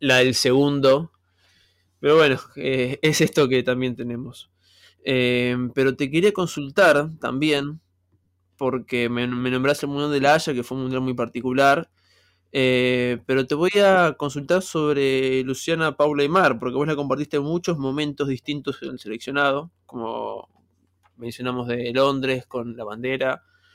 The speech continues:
o en el Mundial de La Haya, su último mundial, como también en el geva,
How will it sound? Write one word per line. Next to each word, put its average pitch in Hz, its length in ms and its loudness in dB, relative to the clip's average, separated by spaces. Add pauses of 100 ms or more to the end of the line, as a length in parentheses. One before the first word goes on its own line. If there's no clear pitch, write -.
(180)
o 120 260 -4
en 117 160 -8
el 113 80 -10
Mundial 123 300 -4
de 127 60 -2
La 131 80 0
Haya, 127 140 -4
su 127 100 -18
último 127 240 -12
mundial, 135 500 -4 (240)
como 131 220 -6
también 147 280 -2
en 147 140 -2
el 120 80 -6
geva, 202 420 0